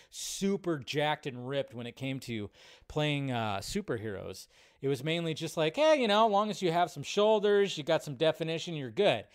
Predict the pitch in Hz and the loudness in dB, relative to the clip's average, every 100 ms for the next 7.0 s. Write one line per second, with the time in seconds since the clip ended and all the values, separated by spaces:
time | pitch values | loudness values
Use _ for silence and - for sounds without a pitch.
0 | - - _ 117 123 143 147 123 117 - | -20 -20 _ -8 -4 -2 -2 -4 -4 -8
1 | 147 156 170 160 151 151 131 135 127 139 | -6 -2 0 2 0 -2 -2 -4 -2 -2
2 | 156 143 147 143 131 107 - 151 143 120 | -2 -4 -6 -2 -2 -4 -6 -8 -8 -8
3 | 147 120 120 143 - 110 95 90 90 92 | -8 -6 -2 -2 -4 -12 -10 -10 -10 -10
4 | 95 92 104 98 107 127 127 - 123 120 | -10 -10 -10 -8 -4 -4 -4 -8 -10 -6
5 | 107 107 107 90 - 120 98 82 80 - | -6 -8 -10 -12 -8 -8 -8 -12 -18 -16
6 | 80 78 101 143 127 104 - 123 101 | -14 -12 -12 -12 -14 -14 -6 -6 -6